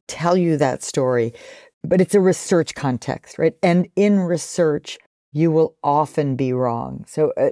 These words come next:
an intelligent failure in the context of research is a hypothesis that isn't supported by the data. I was a part of a larger study,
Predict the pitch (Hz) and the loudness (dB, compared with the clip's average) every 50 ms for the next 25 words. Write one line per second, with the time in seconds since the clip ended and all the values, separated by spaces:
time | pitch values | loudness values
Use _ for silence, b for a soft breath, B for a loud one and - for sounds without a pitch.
0 | - - 165 160 160 160 151 - 180 185 185 175 156 170 165 120 - 151 143 143 | 0 0 0 0 2 0 0 0 0 0 2 2 0 0 -2 -2 0 0 2 2
1 | 147 147 139 135 135 131 135 135 - - - 143 135 - 135 120 - - 127 117 | 2 2 2 2 0 0 -2 -6 -6 -4 -4 -4 -2 -4 -4 -6 -6 -10 -8 -6
2 | 131 123 - - - 139 131 127 110 - B B B B B B B B - 151 | -6 -6 -4 -4 -4 -2 -2 -4 -6 -8 B B B B B B B B -2 -2
3 | 139 147 127 139 143 127 - - - - 170 175 - - 165 - - 165 135 131 | 0 0 0 -2 -2 -4 -4 -8 -6 -4 -4 -2 -2 -4 -4 -4 -2 -2 -2 -2
4 | - - - - 143 - - - 156 147 143 156 117 113 - 131 117 - - 135 | -4 -6 -4 -2 -2 -2 -2 -2 -2 -2 -2 -4 -6 -6 -6 -8 -8 -4 -2 -2
5 | 135 123 117 113 - 113 107 113 110 101 101 - 107 101 101 - - - - - | -2 0 -2 -4 -4 -4 -4 -2 -4 -4 -2 0 0 0 0 -2 -6 -8 -10 -12
6 | _ _ _ _ _ _ _ _ _ _ _ - 135 139 131 139 - - - 165 | _ _ _ _ _ _ _ _ _ _ _ -4 -2 -2 -2 -2 -2 -2 0 0
7 | 156 147 143 139 135 139 143 147 143 - 139 135 - - - 131 110 107 110 113 | 0 0 0 0 0 0 0 0 -2 -2 -6 -8 -6 -6 -4 -4 -2 -2 -2 -4
8 | 127 | -6